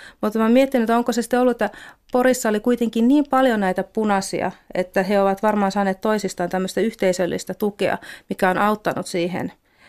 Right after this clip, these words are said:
että he ovat pystyneet jatkamaan siellä elämäänsä. Että se tukiverkko on ollut niin laaja, koska ihan siellä oli vain pari ihmistä näissä mun naisissa, jotka silloin vuonna kahdeksantoista lähtivät jollekin toiselle paikkakunnalle. Mutta mä luulen, että tässä on myös semmoinen, että,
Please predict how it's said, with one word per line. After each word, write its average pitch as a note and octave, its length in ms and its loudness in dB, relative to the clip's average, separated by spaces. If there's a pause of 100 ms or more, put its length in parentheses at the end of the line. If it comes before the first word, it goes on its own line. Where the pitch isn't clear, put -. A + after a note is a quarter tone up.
(180)
että F3+ 240 -2
he G3 220 -2
ovat G3 180 -2
pystyneet F3+ 420 -4
jatkamaan F3+ 420 -6
siellä E3+ 300 -6
elämäänsä. - 500 -8
Että G3 120 -8
se G3 80 -6
tukiverkko F#3 640 -2
on F3 100 -2
ollut F3 260 -4
niin F3 200 -4
laaja, E3+ 300 -4
koska - 220 -8
ihan A3+ 360 2
siellä G#3+ 280 -2
oli G#3+ 100 -2
vain A#3 140 2
pari B3 380 2
ihmistä F#3 380 -4
näissä F3+ 260 -6
mun F#3 160 -2
naisissa, F3 400 -6
jotka F3 200 -6
silloin F#3 200 -2
vuonna F3+ 200 0
kahdeksantoista F#3+ 760 -4
lähtivät F3+ 380 -4
jollekin F3 300 -6
toiselle F3+ 280 -4
paikkakunnalle. G3+ 760 -14 (440)
Mutta A3 160 0
mä A#3+ 100 4
luulen, D4+ 240 4
että A3 140 -2
tässä G#3+ 240 -2
on G#3+ 60 0
myös G#3+ 200 -2
semmoinen, G#3+ 380 0
että, F#3 220 -2